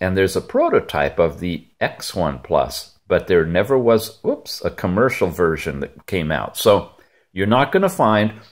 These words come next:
this kind of a watch with one button in silver or black in the small screen in any other way except the D five Plus. That said, you're not going to find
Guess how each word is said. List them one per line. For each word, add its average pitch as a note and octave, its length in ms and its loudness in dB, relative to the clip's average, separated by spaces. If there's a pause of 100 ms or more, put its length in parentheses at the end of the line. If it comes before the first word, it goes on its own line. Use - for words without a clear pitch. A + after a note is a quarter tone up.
(300)
this F#2+ 340 0
kind D#3+ 260 -2
of E3+ 100 0
a F#3+ 80 4
watch B2+ 440 0
with D#2 160 -8
one A2 400 0
button E2 520 2
in D#2 200 -6
silver D3+ 500 2
or D#3+ 180 2
black D3 680 0
in D#2 100 -8
the D2 100 -4
small C3 420 0
screen A#2 500 -2
in F2 160 -4
any D#3+ 300 0
other C#3+ 300 6
way C3+ 340 6
except - 360 -4
the F#2 80 -2
D E2+ 180 -8
five C2 400 -8
Plus. - 460 -6 (580)
That - 320 2
said, F#3 680 4 (960)
you're A#2 320 6
not B2 300 2
going C#3+ 240 4
to C#3 120 2
find B2+ 680 0